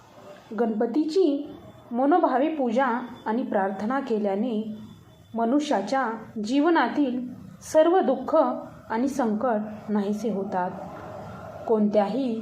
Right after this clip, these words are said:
संकटातून निघण्यासाठी गौरीपुत्र गणेशाची पूजा केली जाते. गणपतीची सात्विक साधना अत्यंत सोपी आणि प्रभावशाली आहे. आज मी तुम्हाला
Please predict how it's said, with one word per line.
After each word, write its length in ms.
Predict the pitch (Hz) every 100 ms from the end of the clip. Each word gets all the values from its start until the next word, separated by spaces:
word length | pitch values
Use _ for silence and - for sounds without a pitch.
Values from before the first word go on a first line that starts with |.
| -
संकटातून 800 | - 254 233 254 269 285 330 330
निघण्यासाठी 1000 | 294 220 254 320 302 226 220 269 254 247 - - - - - - 220
गौरीपुत्र 680 | 285 330 392 403 392 440 370
गणेशाची 760 | 285 254 247 254 - 320 247
पूजा 360 | 262 254 214 214
केली 320 | 214 208 208
जाते. 720 | 208 180 196 196 196 - - - - - - - 208
गणपतीची 840 | 208 196 208 208 202 285 247 214 214
सात्विक 640 | - 240 214 320 226 294
साधना 640 | 294 226 196 214 277 240 247 - -
अत्यंत 500 | 220 214 277 277 302
सोपी 680 | 339 285 247 240 294 254 - - - -
आणि 140 | 285 381
प्रभावशाली 1000 | 339 240 233 294 311 294 247 302 254 277 - - - - - - -
आहे. 540 | 226 202 214 202 208 208 - - - - - 214
आज 300 | 262 226 214 214 - - -
मी 180 | 262 302
तुम्हाला 560 | 240 208 214 302 233